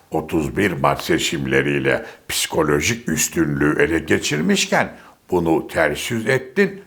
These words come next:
Tayyip Erdoğan'a teslim oldun. Bundan sonra da senden hiçbir halt olmaz.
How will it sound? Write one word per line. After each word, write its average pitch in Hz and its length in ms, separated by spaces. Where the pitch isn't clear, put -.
Tayyip 151 340
Erdoğan'a 67 640
teslim 76 460
oldun. 64 440
Bundan 85 540
sonra 65 500
da 67 140
senden 71 540
hiçbir - 580
halt - 460
olmaz. 131 440